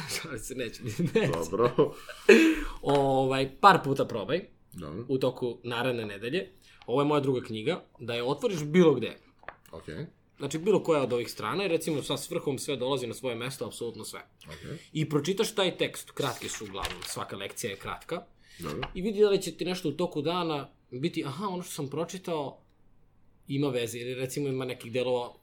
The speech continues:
Speaker 1: reakcije, kako reagujemo, kako... i prosto nek ti bude kao neka vrsta, mm, nekog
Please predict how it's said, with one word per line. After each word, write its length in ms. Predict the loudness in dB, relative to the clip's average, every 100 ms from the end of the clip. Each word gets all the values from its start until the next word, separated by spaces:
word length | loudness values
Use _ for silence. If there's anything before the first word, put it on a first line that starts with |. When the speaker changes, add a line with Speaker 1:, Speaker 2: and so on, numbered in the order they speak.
| _ -20 -10
Speaker 1:
reakcije, 800 | 2 4 4 -2 -10 -8 -4 -2
kako 220 | -4 -4 -4
reagujemo, 420 | -6 -6 -8 -6
kako... 320 | -8 -6 -8 -10 -20 -20 -20 -20 -14 -4
i 160 | -4
prosto 320 | 0 0 0
nek 180 | -2 -2
ti 100 | -4
bude 220 | -2 -2
kao 140 | -2 -2
neka 260 | -4 0
vrsta, 520 | 0 0 -2 0 0 -4 -14 _ -20 _ -20 -20 _ _ _ _ _ _ _ _ -8
mm, 640 | -6 -4 -6 -4 -4 2
nekog 220 | 2 2